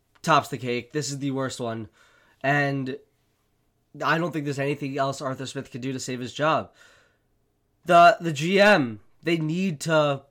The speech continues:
fire the G M too. The Falcons G M, how does he draft Pitts, London, and Bijan? Fails to have Arthur Smith and even him using these talents to win games, especially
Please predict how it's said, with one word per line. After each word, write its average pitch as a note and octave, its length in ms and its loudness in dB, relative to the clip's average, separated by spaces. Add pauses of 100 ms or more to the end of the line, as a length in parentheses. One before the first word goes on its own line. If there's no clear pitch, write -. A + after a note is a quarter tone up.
(100)
fire D#3 220 4
the D3 60 -2
G D3 200 0
M C3+ 160 -2
too. A2+ 340 -6 (1120)
The D3 80 -8
Falcons E3+ 360 4
G E3 180 0
M, D#3+ 360 0 (720)
how D#3+ 220 4
does F3 140 -2
he F#3 100 -4
draft D3 460 0
Pitts, D3 440 -4
London, B2+ 440 -2 (240)
and D3+ 180 2
Bijan? C3+ 400 -4 (220)
Fails F#3 600 0
to F3+ 80 0
have D#3+ 140 4
Arthur F3 300 0
Smith D#3+ 320 -4
and E3+ 160 0
even D#3 440 -4
him D#3 340 -2 (320)
using D#3 680 0 (200)
these D#3+ 180 -4
talents D#3+ 480 4
to D3+ 100 -6
win D#3+ 220 0
games, C#3 540 -2 (240)
especially D#3+ 800 0